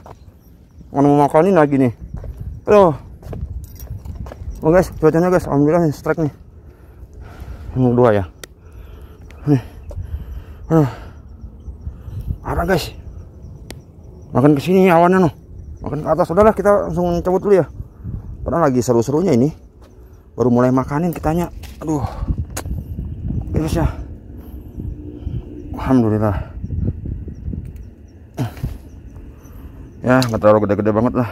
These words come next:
lumayan. Kedua, no, udah dapat payu satu. Nah. Nah,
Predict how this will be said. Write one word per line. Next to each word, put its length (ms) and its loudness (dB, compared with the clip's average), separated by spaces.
lumayan. 320 2
Kedua, 400 2
no, 240 4
udah 80 6
dapat 160 6
payu 240 4
satu. 240 -2
Nah. 160 0
Nah, 160 0